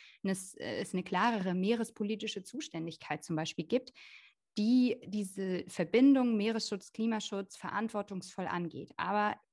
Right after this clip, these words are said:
es ist eben so, da muss noch viel passieren, da ist aber auch viel in der Mache. Und was die Stadt Kiel nun sagt, ist, wir haben, ähm, die größte deutsche Stadt an der Küste. Wir sind Standort mit verschiedenen,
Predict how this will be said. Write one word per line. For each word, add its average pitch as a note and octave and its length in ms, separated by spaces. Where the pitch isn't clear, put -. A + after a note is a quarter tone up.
es F3 160
ist - 140
eben G#3 200
so, G3+ 240
da F3+ 220
muss G3 220
noch F3+ 120
viel - 200
passieren, C4 440
da G3+ 120
ist F#3 160
aber F3 240
auch F3+ 100
viel G#3+ 240
in F3 140
der E3 100
Mache. G#3 420
Und F#3 140
was G#3+ 180
die G3 120
Stadt - 280
Kiel G#3+ 240
nun F#3 220
sagt, G#3 320
ist, G3+ 240
wir F3+ 120
haben, G3 320
ähm, F#3 340
die - 220
größte B3 360
deutsche G3+ 240
Stadt G3 220
an D#3+ 100
der D#3+ 100
Küste. D4 400
Wir G3 80
sind F#3+ 180
Standort G#3 920
mit F#3+ 180
verschiedenen, A3 680